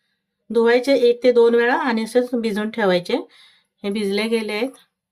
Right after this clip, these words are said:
आता मी थोडं बाजूला ठेवते. मी इथे मिक्सरचं भांडं घेतलं आहे,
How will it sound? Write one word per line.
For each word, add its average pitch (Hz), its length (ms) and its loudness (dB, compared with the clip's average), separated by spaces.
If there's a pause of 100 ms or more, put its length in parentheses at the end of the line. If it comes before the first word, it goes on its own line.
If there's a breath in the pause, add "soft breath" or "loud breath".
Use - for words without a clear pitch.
(920)
आता 208 180 -6
मी 233 180 0
थोडं 226 180 -2
बाजूला 202 380 -2
ठेवते. 233 480 -4 (580)
मी 277 120 0
इथे 285 200 -2
मिक्सरचं 262 480 0
भांडं 247 300 0
घेतलं 254 340 -2
आहे, 247 340 0